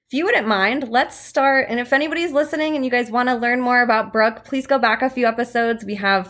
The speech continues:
four other episodes we've done together. Her first one, she tells an incredible story that is hers, that she's experienced in her life. And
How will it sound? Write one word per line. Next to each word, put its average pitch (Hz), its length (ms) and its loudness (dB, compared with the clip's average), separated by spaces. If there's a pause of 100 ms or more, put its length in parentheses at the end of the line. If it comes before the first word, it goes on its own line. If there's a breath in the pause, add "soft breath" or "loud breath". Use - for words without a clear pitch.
four 226 180 -2
other 240 220 2
episodes 214 480 -2
we've 214 100 -2
done 196 180 0
together. 190 600 2
Her 202 80 0
first 233 280 -2
one, 240 140 2
she 226 140 -8
tells 202 240 0
an 190 80 -2
incredible 220 460 0
story 208 640 0 (420 loud breath)
that 196 140 0
is 180 140 -6
hers, 233 280 0
that 196 160 -2
she's 208 160 -4
experienced 196 480 -4
in 202 80 0
her 196 140 0
life. 185 320 0
And 185 260 0